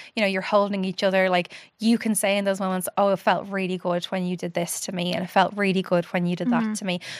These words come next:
Speaker 1: So that's ways that you can kind of, I suppose, um, encourage what you do like.
Speaker 2: Yeah.
Speaker 1: And then when it comes to more conversations, if you wanna go into,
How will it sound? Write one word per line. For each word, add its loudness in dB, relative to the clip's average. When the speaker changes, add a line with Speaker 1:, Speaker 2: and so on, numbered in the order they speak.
Speaker 1:
So -4
that's 4
ways 2
that 2
you -2
can -8
kind 0
of, -4
I -2
suppose, 0
um, 0
encourage 0
what 2
you -6
do -4
like. 0
Speaker 2:
Yeah. -2
Speaker 1:
And 0
then 6
when 2
it 0
comes -2
to 0
more 2
conversations, 0
if -8
you 0
wanna 2
go 4
into, -4